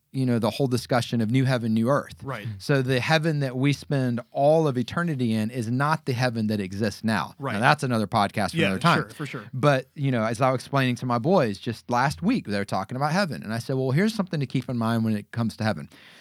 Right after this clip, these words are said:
Speaker 1: So people who are followers of Jesus, they go to heaven now. They are with Jesus. To be absent from the body is to be present with the Lord. They are in heaven as heaven is currently constructed.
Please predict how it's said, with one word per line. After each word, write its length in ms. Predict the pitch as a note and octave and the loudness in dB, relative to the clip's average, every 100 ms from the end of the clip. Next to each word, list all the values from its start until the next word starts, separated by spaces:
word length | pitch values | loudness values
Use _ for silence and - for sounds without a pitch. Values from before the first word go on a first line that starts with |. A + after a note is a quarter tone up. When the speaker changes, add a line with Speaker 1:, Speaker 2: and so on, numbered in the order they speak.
| - | -20
Speaker 1:
So 220 | - D#3+ D3 | 0 0 4
people 400 | F#3 G3+ G#3+ F3 | 2 4 2 2
who 140 | E3 | 4
are 120 | D#3+ | 2
followers 380 | - C#3+ D3 C#3+ | 2 2 2 0
of 80 | B2+ | 0
Jesus, 420 | A#2+ A#2+ A#2 - | 0 0 -2 -4
they 180 | B2 C3 | 0 0
go 300 | B2+ C#3 C#3 | 4 4 4
to 180 | C#3 C#3 | 2 0
heaven 320 | C3 B2+ C3 | 2 2 0
now. 320 | A#2+ G#2+ G#2 G#2 | 2 2 0 2
They 220 | B2 D#3 | 2 4
are 160 | D3+ | 2
with 240 | B2 D3 C3 | 4 4 4
Jesus. 400 | B2 G#2+ - - | 2 0 -2 -10
To 100 | A2+ | -4
be 80 | B2+ | 0
absent 360 | C#3 - C3 | 0 -2 -8
from 80 | C#3 | -4
the 40 | |
body 280 | A2+ G#2 G#2 | 0 0 0
is 80 | G2+ | -4
to 80 | G#2 | -6
be 20 | |
present 320 | - A2+ A2 | -2 -2 -2
with 80 | G#2 | -4
the 40 | |
Lord. 220 | F#2+ E2+ F#2+ | -4 -4 2
They 160 | E3 | 2
are 140 | F#3 D3 | 2 0
in 220 | E3+ G3+ | 2 4
heaven 400 | E3 E3+ A#2+ A#2 | 4 4 2 -2
as 240 | B2+ C3 | -2 0
heaven 320 | E3 E3+ D3 | 0 2 0
is 100 | B2+ | -2
currently 420 | A2 - D3+ A#2 A2+ | -4 -2 -2 -4 -4
constructed. 600 | G#2 - D3 - F2+ | -6 0 0 0 -10